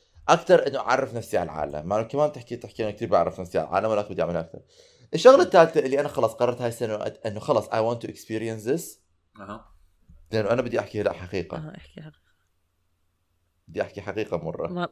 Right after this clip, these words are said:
Speaker 3: ما
Speaker 2: جاهز.
Speaker 3: بعرف عمر إذا لازم تحكيها، بس احكيها.
Speaker 1: أنا عمري
Speaker 3: <laughs>
Speaker 1: ثلاثة وثلاثين سنة.
Speaker 3: لا، ما تحكي هيك أشياء.
Speaker 1: أوكي. <laughs> أعوذ بالله، ثلاثة وثلاثين. أنا عمري ثلاثة وثلاثين سنة.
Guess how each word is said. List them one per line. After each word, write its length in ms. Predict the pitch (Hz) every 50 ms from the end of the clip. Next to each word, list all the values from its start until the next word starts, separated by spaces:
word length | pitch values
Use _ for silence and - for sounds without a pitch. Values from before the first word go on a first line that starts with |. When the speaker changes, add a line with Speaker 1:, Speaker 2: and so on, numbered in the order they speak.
| _ _ -
Speaker 3:
ما 140 | 180 180 156 _ _ _ -
Speaker 2:
جاهز. 220 | 185 185 196 190
Speaker 3:
بعرف 220 | 175 180 175 165 170
عمر 220 | 170 170 165 156
إذا 260 | 165 147 165 160 156
لازم 280 | 151 156 160 156 - 151
تحكيها، 320 | - 165 - - 165 151
بس 160 | 139 143 -
احكيها. 400 | - - - - 165 156 151 143 - _ _ _ _ _ _ _ _ _ _ _ _ _ _ _ _ _ _ _ _ _ _ _ _ _ _ _ _ _ _ -
Speaker 1:
أنا 100 | 110 113
عمري 500 | 113 131 139 135 139 139 135 131 123 - - - _ _ -
Speaker 3:
<laughs> 380 | - _ _ _ _ _ _
Speaker 1:
ثلاثة 260 | - 117 110 123 127 139
وثلاثين 420 | 131 - 123 117 113 - 131 135
سنة. 200 | 131 - - 101
Speaker 3:
لا، 280 | - 494 480 480 427 349
ما 100 | 349 381
تحكي 340 | 539 523 554 523 427 -
هيك 140 | 466 466 311
أشياء. 360 | - 370 - - 392 339 320 - - 247 - - - 185 - _ _ _ _ - - - - - - - - - - - -
Speaker 1:
أوكي. 280 | 277 254 - - - 156
<laughs> 280 | - - - 139 - - 180 180 - - - 240 - - 247 269 208 - - 262 247 311 - - 262 294 302 285 -
أعوذ 180 | 285 302 311
بالله، 360 | - 539 539 539 539 539 554 571 554
ثلاثة 260 | 539 539 539 523 523 494 508
وثلاثين. 1120 | 508 508 494 508 494 494 466 440 359 - - - 202 220 233 233 226 214 208 196 180 - -
أنا 160 | 147 151 156
عمري 220 | 160 175 175 175
ثلاثة 280 | 165 170 165 160 165 175
وثلاثين 420 | 170 165 160 147 143 143 147 151
سنة. 400 | 147 - - 117 110 117 131 165